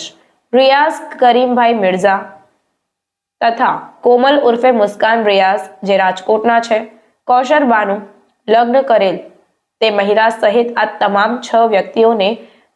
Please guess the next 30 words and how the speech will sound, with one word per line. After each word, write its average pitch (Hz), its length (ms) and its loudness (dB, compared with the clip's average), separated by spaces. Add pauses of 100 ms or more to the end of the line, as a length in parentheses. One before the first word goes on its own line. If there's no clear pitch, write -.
ફરિયાદી 262 440 2
અજય 233 300 2
સોલંકી 208 480 0
પાસેથી 202 460 -2
લગ્ન 196 340 0
કરાવી 190 400 0
આપવા 180 360 -4
માટે 190 520 -2
એક 247 520 -2
પોઇન્ટ 233 460 -4
ત્રીસ 233 340 -2
લાખ 196 440 -2
લીધા 196 280 -2
હતા. 180 360 -4 (680)
આખી 254 300 0
ઘટનામાં 269 500 2
મહત્વની 254 480 2
વાત 262 220 2
એ 254 120 2
છે 262 160 0
કે 277 100 0
અજયભાઈ 247 400 2
સાથે 254 280 0
લગ્ન 226 320 0
કરનાર 233 360 0
કૌશર 240 420 0
બાનુ 220 300 0
અશરફભાઈના 233 1000 -2
પત્ની 269 520 -2
હોય, 208 220 -4